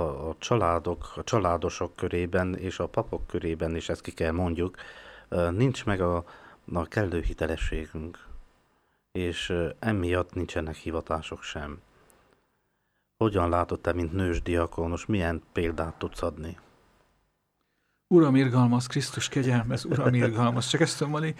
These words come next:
Speaker 2: törekszem arra, hogy jó példát adjak. Én azt gondolom, hogy ez a kérdés, ez komplex, hogy miért nincsenek hivatások, és nagyon sokféle választ adnak erre. Biztos, hogy nagyon sok minden a családokban is eldől.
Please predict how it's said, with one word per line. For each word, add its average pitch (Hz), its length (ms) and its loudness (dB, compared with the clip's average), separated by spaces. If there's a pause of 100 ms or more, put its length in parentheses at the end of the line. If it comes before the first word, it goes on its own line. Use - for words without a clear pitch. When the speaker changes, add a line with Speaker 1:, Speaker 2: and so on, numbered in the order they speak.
(440)
Speaker 2:
törekszem 180 460 6
arra, 139 100 2
hogy 131 100 2
jó 131 160 2
példát 117 440 -4
adjak. - 460 -12 (2750)
Én 160 100 0
azt 185 100 2
gondolom, 156 160 4
hogy 131 80 6
ez 117 80 2
a 123 60 0
kérdés, 123 320 0
ez 120 100 0
komplex, - 440 0
hogy 117 100 -2
miért 117 180 0
nincsenek 123 320 -4
hivatások, 123 600 -4
és - 180 -4
nagyon 139 180 6
sokféle 120 360 2
választ 113 380 0
adnak 120 280 0
erre. 120 300 4 (2750)
Biztos, 135 300 0
hogy 123 100 2
nagyon 123 160 6
sok 120 160 0
minden 117 180 0
a 120 40 -4
családokban 120 560 0
is 127 140 -4
eldől. 135 460 -6